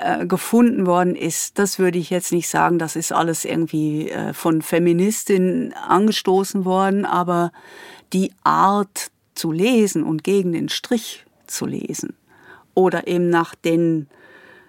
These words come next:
Dingen zu suchen oder die, äh, das Gras wachsen zu hören eigentlich. Also was ist da zwischen den Zeilen,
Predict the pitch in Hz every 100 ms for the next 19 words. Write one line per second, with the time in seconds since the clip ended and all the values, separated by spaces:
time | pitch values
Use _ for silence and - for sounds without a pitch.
0 | _ - 196 214 202 - 185 185 190 185
1 | - _ _ _ - - 208 240 - 240
2 | 185 175 170 165 165 - _ _ - 170
3 | 76 92 180 - - 190 208 151 143 -
4 | 151 - 147 147 143 151 - - - 165
5 | - 185 185 185 202 202 - 208 - 196
6 | 185 - 202 240 262 233 190 180 185 -
7 | 185 190 208 214 220 214